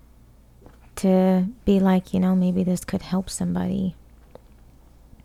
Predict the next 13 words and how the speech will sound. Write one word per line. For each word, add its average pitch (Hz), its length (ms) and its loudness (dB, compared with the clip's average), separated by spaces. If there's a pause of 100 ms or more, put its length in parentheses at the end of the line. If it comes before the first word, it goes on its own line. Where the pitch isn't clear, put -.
(360)
So 196 400 2 (680)
I'm 190 120 2
gonna 190 220 4
share 190 260 2
that, 180 220 0
even 180 200 0
though 175 120 0
I 180 160 0
didn't 175 260 -2
think 175 180 -4
it 175 100 -4
was, 175 400 -6 (520)
um, 170 460 -4